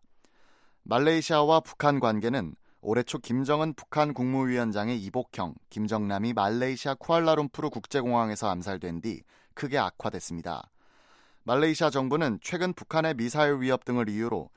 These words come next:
자국민의 북한 여행을 금지했습니다.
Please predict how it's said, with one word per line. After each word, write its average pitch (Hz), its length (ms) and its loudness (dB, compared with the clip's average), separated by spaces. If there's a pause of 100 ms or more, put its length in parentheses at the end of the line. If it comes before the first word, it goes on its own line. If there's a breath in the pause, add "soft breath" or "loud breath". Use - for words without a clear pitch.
(140)
자국민의 110 540 -2
북한 139 400 -2
여행을 92 380 -4
금지했습니다. 85 840 -6